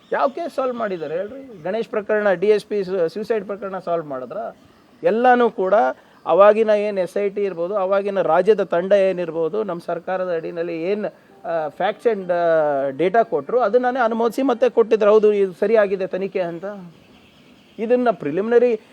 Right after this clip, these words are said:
ರಿಪೋರ್ಟೇ ಬಂದಿಲ್ಲ, ಆಗಲೇ ಸಿ ಬಿ ಐ ಕೊಡಬೇಕು ಅಂದರೆ ನಿಮಗೇನಂದರೆ ಅಮಿತ್ ಶಾ ಹತ್ರ ಹೋಗಿ ಕೈಕಾಲು ಬಿದ್ದು ಈ, ಆ, ಈ ಪ್ರಕರಣವನ್ನು ಮುಚ್ಚಾಕಬೇಕು.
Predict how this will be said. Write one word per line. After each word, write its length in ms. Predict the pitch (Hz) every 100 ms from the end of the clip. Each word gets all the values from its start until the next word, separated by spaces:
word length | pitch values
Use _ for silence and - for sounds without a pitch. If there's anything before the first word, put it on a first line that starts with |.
| _ -
ರಿಪೋರ್ಟೇ 400 | 160 247 262 262
ಬಂದಿಲ್ಲ, 320 | 240 220 220
ಆಗಲೇ 300 | 214 214 233
ಸಿ 180 | - 233
ಬಿ 80 | 240
ಐ 140 | 233
ಕೊಡಬೇಕು 480 | 226 220 208 - 175
ಅಂದರೆ 260 | 160 233
ನಿಮಗೇನಂದರೆ 680 | 254 214 247 233 214 196 240
ಅಮಿತ್ 280 | 180 202 196
ಶಾ 240 | 262 208
ಹತ್ರ 400 | 190 185 196 -
ಹೋಗಿ 380 | 180 185 185 240
ಕೈಕಾಲು 400 | 269 - 233 220
ಬಿದ್ದು 640 | 180 165 262 294 - -
ಈ, 160 | 214 214
ಆ, 120 | 175 165 156 156 139 127 - -
ಈ 100 | 185
ಪ್ರಕರಣವನ್ನು 600 | 180 233 233 214 196 247
ಮುಚ್ಚಾಕಬೇಕು. 880 | 196 - 202 - 147 - 175 151